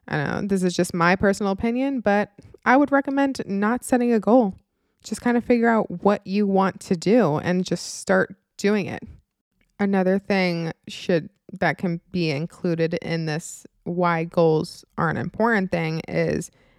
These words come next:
not only to kind of test yourself and push yourself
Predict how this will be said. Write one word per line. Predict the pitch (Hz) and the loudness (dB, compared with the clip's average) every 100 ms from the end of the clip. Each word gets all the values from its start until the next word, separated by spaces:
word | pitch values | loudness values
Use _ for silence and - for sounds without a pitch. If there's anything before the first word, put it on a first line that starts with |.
| - | -4
not | 202 196 | 0 0
only | 185 190 180 175 | 0 0 -2 -4
to | - - 165 151 143 190 | -6 -4 -2 -2 -4 -8
kind | - 175 156 | -6 -6 -6
of | 190 - _ _ - | -10 -20 _ _ -8
test | 190 180 - | -6 -4 -4
yourself | 180 - 160 165 | -4 -2 -2 -2
and | 185 180 | -4 -4
push | - 180 | -2 -2
yourself | 170 175 - 165 | -2 -4 -4 -4